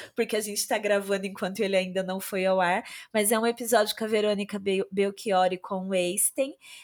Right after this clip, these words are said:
é, que ela lembra, né, isso no episódio, que o doce, a doçura no café tá muito mais no cheiro,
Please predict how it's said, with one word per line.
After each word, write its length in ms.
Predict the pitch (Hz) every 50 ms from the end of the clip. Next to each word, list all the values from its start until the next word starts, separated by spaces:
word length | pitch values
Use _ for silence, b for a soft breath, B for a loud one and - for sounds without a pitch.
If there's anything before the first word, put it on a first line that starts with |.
| B B
é, 460 | - 180 190 190 190 185 185 185 180 180 180 170 - _ - -
que 160 | - 254 233
ela 340 | 214 208 220 226 233 233 226 -
lembra, 540 | 226 240 226 233 233 233 254 269 247 233 208
né, 240 | 208 208 208 220 208
isso 200 | 202 - - -
no 60 | 202
episódio, 640 | 202 196 - 202 196 214 196 190 196 214 208 220 240
que 460 | - - - - 233 220 220 226 - -
o 680 | 214 220 208 208 202 202 196 190 190 185 170 170 170 170 _ _ _ _ _ _ _ -
doce, 540 | 185 170 208 220 247 262 277 277 - - -
a 40 | -
doçura 720 | 208 214 226 240 - - - - - 294 302 311 302 294
no 120 | 262 254 254
café 360 | 254 - 240 233 - 254 233
tá 160 | 240 - 254
muito 300 | 233 240 262 294 - 302 247
mais 300 | 240 247 254 262 254 233
no 180 | 254 285 320
cheiro, 920 | 302 - - - - - - - 240 220 214 208 202 190 185 175 170 170